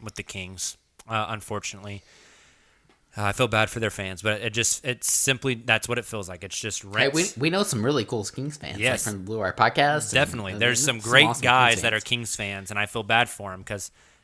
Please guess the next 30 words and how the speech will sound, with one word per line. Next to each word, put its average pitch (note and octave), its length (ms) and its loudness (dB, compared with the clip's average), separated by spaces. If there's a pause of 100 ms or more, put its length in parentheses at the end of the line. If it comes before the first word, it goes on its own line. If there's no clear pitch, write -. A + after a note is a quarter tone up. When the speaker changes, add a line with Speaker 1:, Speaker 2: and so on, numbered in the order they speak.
(120)
Speaker 1:
again, B2 200 -6 (100)
it's - 180 -4
just G#2+ 320 -2 (420)
rinse B2+ 180 -2
your A#2 100 0
hands, A#2+ 280 4
go A#2+ 140 0
into A#2 100 -2
the A2+ 60 -2
next A2+ 200 0
season, A2 260 -2
do A2 100 -2
the G#2+ 40 -2
same A2 220 -2
shit A2 220 0
over F#2 200 -4
again. F2 260 -14 (680)
Speaker 2:
Agreed. F2+ 400 -8
Speaker 1:
Two G#3 200 6
teams F#3+ 360 2
left. C#3 400 6
The C3 100 -4
next C3 260 2
one, C3 260 0 (160)
s-, - 280 -4
timer's B2 400 0
on. A2 320 0 (640)
San E3+ 200 2
Antonio D#3 440 2
Spurs, A2 720 4